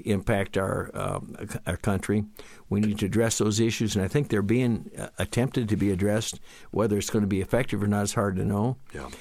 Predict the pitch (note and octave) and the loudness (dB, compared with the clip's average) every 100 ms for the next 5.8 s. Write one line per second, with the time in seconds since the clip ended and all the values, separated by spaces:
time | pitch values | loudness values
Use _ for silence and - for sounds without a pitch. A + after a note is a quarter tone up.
0 | - - - A2 - - C#3 - A#2 A#2+ | -20 -6 0 0 0 4 4 4 4 6
1 | A#2+ G#2+ - B2 D3 C3 - - - - | 4 4 2 2 2 -2 -6 -6 -14 -8
2 | - G2 B2+ D3+ - D3 C3 G#2+ - C#3 | -2 2 2 2 2 4 4 4 4 2
3 | B2+ - G#2 G2+ G2 D#3 D3+ G#2 G2 A#2 | 4 4 4 4 4 4 4 4 4 4
4 | D3 A#2+ C#3+ G#2+ F#2 A#2 F3+ A3 G#2+ G#2+ | 4 4 4 4 4 4 6 6 6 6
5 | A#2 G#2+ G#2 F#2 - - A#2+ | 4 4 2 2 -2 2 4